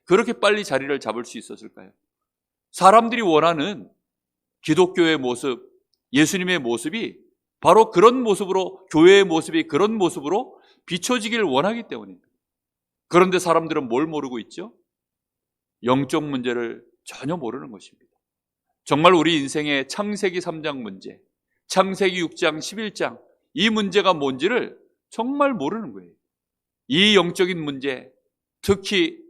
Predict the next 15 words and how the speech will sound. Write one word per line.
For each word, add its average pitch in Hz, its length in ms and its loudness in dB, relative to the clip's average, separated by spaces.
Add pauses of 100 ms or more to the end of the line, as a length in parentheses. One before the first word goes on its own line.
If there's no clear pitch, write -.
(100)
원죄, 135 540 -2 (440)
이거는 165 460 2
아예 190 280 0
모르고 165 340 -4
있습니다. - 500 -16 (380)
이 180 160 2
원죄로 175 460 2
인하여서 131 760 -2 (320)
우리 170 260 2
인생이 165 340 -2
하나님 170 460 -2
앞에 139 440 -2 (320)
캄캄하게 226 1000 -4
된 123 160 -6
사실, 107 320 -18